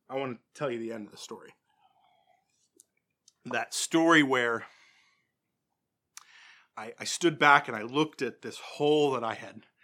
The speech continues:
demolished in this lady's kitchen. And I just stood there and I was like,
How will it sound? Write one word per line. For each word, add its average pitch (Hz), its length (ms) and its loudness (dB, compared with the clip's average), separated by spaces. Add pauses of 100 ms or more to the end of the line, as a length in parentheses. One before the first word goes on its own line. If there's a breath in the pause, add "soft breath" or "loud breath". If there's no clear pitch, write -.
(240 soft breath)
demolished 117 580 -4
in 113 100 -14
this 107 180 -16
lady's 104 300 -16
kitchen. - 360 -16 (1300 soft breath)
And - 140 -14
I - 80 -16
just 117 220 -10
stood 147 200 -10
there 135 140 -10
and 110 100 -12
I - 100 -18
was - 140 -18
like, 110 200 -18